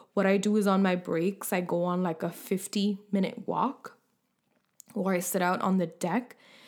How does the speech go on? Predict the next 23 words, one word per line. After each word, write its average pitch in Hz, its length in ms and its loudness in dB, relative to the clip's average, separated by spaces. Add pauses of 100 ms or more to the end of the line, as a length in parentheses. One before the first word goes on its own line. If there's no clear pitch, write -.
(180)
and 180 460 0 (280)
kinda, 202 220 2
like, 180 200 0 (340)
do 202 220 2
some 202 220 0
creative 190 580 0
things 240 600 2 (120)
or, 180 340 0
like, 165 420 -4
talk 165 260 -6
to 202 120 0
my 185 160 2
friends 180 400 -2
or 208 80 2
something, 220 520 2
just 196 220 -4
because, 196 340 0
like, 175 300 -2 (680)
it's 233 300 0
so 190 720 0
different. 175 500 -2
And, 165 200 -2
like, 160 320 -4